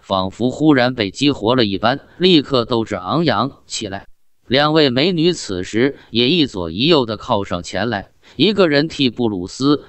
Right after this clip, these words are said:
维恩斯坦脱去外套，而另一人则帮他解开腰带。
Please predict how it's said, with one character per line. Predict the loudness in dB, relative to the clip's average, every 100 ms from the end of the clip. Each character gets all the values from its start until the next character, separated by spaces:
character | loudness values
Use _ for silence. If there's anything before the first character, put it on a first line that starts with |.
| 0
维 | 2 4
恩 | 2 0
斯 | 0 0 0
坦 | 0 -8 -10 -6
脱 | 2 4
去 | 4 -2
外 | 0 0
套， | -2 -10 -12 _ _ -4
而 | 2 4
另 | 6 6
一 | 6
人 | 4 4 0 -4
则 | -6 -6
帮 | 0 0 0
他 | -4 -4
解 | -6 -6
开 | -4
腰 | 0 2 0
带。 | -2